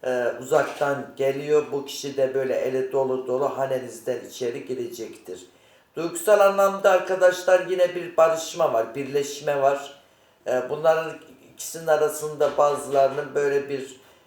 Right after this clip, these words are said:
e, problem olmuş ama sonuç yine tatlıya bağlanılmış. Yani şu an, e, iyiye giden bir ilişki var. Ama bir köpeğiniz var arkadaşlar.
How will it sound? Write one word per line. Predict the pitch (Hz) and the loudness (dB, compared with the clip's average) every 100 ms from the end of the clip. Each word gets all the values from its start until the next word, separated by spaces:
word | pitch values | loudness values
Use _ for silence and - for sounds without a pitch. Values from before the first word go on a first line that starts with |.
| _ | _
e, | 127 131 120 117 113 110 107 104 - 135 | 2 2 4 2 2 2 2 0 -4 0
problem | 147 151 151 151 151 | 0 2 4 4 6
olmuş | 151 143 - 190 | 4 2 -4 -2
ama | 156 120 - - _ | 2 0 -2 -12 _
sonuç | - 170 160 160 - - - 143 | -6 -2 -2 -4 -10 -14 -12 -6
yine | 165 160 156 - - | 0 2 2 0 0
tatlıya | 147 147 147 151 - | -2 0 2 2 4
bağlanılmış. | 143 143 139 139 139 143 151 - - _ _ _ | 2 2 2 0 -2 -4 -8 -10 -18 _ _ _
Yani | 151 139 131 139 127 | -4 -2 0 -2 -2
şu | - 170 | -2 2
an, | 147 147 - | 4 2 -2
e, | 113 127 127 120 110 104 98 90 71 69 - - | 0 2 2 0 0 0 -2 -6 -8 -10 -12 -16
iyiye | 165 143 139 | -8 -2 0
giden | 139 131 135 131 | -2 0 0 0
bir | 127 | -10
ilişki | 123 123 123 - - 110 | -10 -10 -10 -10 -8 -2
var. | 110 127 - - - - - - | -2 -2 -8 -20 -20 -20 -14 -2
Ama | 160 196 196 | 2 4 2
bir | 196 | 0
köpeğiniz | 196 196 196 196 180 - | 0 6 6 6 4 4
var | 170 | 6
arkadaşlar. | 170 165 170 156 147 - 170 180 - | 6 2 0 2 0 0 2 2 -2